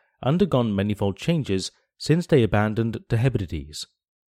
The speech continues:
The revival of letters must have given them, as well as almost every other European people, a new cast of character, and hence their present music may have the same affinity to polished models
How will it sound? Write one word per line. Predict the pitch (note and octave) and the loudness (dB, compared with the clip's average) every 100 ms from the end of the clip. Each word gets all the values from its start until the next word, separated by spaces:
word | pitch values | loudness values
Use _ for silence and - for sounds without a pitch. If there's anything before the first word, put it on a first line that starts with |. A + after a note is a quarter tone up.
| _ _ _ - | _ _ _ -18
The | - A#2+ | 0 2
revival | A2 G2+ G#2 A2 G#2+ | 4 4 4 4 2
of | G2+ | 2
letters | G2+ G#2 C#3 D3 | 0 0 0 0
must | C3 G2 | -2 -4
have | F2+ - | -6 -4
given | G2 G2+ | -4 -2
them, | G2 A2 C#3+ | 0 0 -2
as | G#2+ F#2 | -4 -4
well | F2+ F2 | -2 -4
as | E2 | -2
almost | G2 G2 F#2 - | -2 -2 -4 -6
every | G#2+ G#2 C3+ | -6 0 0
other | B2 A#2 | 2 0
European | B2 A2+ G#2 G2 G2+ E2+ | 0 2 2 2 0 -2
people, | - A#2+ - A2+ - _ _ _ | -4 -2 0 0 -2 _ _ _
a | - A#2+ | 0 2
new | A#2+ F3+ | 2 0
cast | F#3+ C#3 G#2+ G#2 G2+ | 0 0 0 -2 -6
of | F2+ | -4
character, | B2 G#2 - - F2+ - _ _ _ _ _ _ _ _ | -4 -4 -6 -12 -12 -20 _ _ _ _ _ _ _ _
and | - A#2 | -2 0
hence | A2 E3 F3 D#3+ | 0 0 -2 -2
their | - | 0
present | A#2+ C#3 E3 G#3+ E3 | 2 2 2 0 0
music | A2+ F#2 F#2 - | -2 0 -4 -4
may | G#2+ A2+ | -2 0
have | C#3 D3+ | 0 -2
the | A#2+ | -2
same | A2+ - D3 F3+ | -2 -2 0 0
affinity | - A2+ F#2+ - G2 F#2+ _ _ - | 0 -2 -2 -2 -2 -2 _ _ -6
to | C3 | -4
polished | - D#3+ D3+ - | 0 0 0 -2
models | D3 D3 E2+ C#2+ D#2+ | 0 0 -2 -8 -12